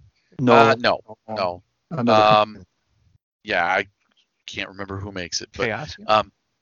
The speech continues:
Speaker 2: yeah,
Speaker 1: Could,
Speaker 2: I remember.
Speaker 1: could be.
Speaker 2: But, uh, I, at one point, um, my G M back in high school, the guy that ran Cyberpunk for me all the time, my buddy Mike, um, he decided he was gonna run Traveler for us.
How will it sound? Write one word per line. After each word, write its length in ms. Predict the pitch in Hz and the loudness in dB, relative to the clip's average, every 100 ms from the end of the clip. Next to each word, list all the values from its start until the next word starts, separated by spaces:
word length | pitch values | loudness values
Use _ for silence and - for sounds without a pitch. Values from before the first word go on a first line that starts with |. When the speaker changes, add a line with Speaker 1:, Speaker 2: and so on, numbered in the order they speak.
| - | -8
Speaker 2:
yeah, 340 | 98 95 92 | -4 -2 -2
Speaker 1:
Could, 80 | 90 | -2
Speaker 2:
I 60 | 87 _ | -6 _
remember. 300 | 90 80 71 - _ | _ -18 -18 -20 _
Speaker 1:
could 160 | - 104 | -10 -2
be. 60 | |
Speaker 2:
But, 180 | 117 110 - | 2 2 2
uh, 240 | 110 104 - _ _ _ - | 2 2 0 _ _ _ 0
I, 240 | 120 147 147 _ _ 123 | 2 2 -2 _ _ -6
at 140 | 123 | -6
one 180 | 117 117 | -6 -10
point, 320 | 117 110 101 _ _ _ _ | -10 -12 -12 _ _ _ _
um, 520 | 101 92 90 90 90 _ _ | -4 -4 -6 -12 -20 _ _
my 180 | 104 98 95 | -6 -6 -6
G 240 | 107 107 | -6 -4
M 300 | 107 98 98 _ _ | -4 -4 -12 _ _
back 260 | 104 98 95 | -2 0 -2
in 300 | 92 90 90 _ _ - | -10 -16 -20 _ _ -6
high 160 | 113 | -4
school, 200 | 110 - 92 | -2 -6 -8
the 60 | |
guy 160 | 95 95 | -6 -6
that 80 | 92 | -6
ran 160 | 101 | -6
Cyberpunk 600 | 98 123 127 107 95 92 | -2 0 0 -4 -10 -12
for 140 | - 92 | -12 -14
me 100 | 87 | -12
all 100 | 85 | -14
the 80 | - | -14
time, 140 | 85 | -16
my 100 | 80 - | -16 -10
buddy 160 | 90 90 | -10 -4
Mike, 380 | 120 95 - - - - - _ - | -2 -2 -8 -20 -20 -20 -20 _ -6
um, 320 | 101 92 90 _ | -2 -2 -4 _
he 180 | - 147 | -6 -2
decided 320 | 151 123 101 | 0 0 0
he 100 | 104 | -4
was 120 | 95 | -10
gonna 140 | 104 92 | -8 -8
run 160 | 90 | -8
Traveler 420 | 85 131 156 117 82 | -6 -2 0 -2 -10
for 240 | - - | -16 -16
us. 160 | - - | -14 -14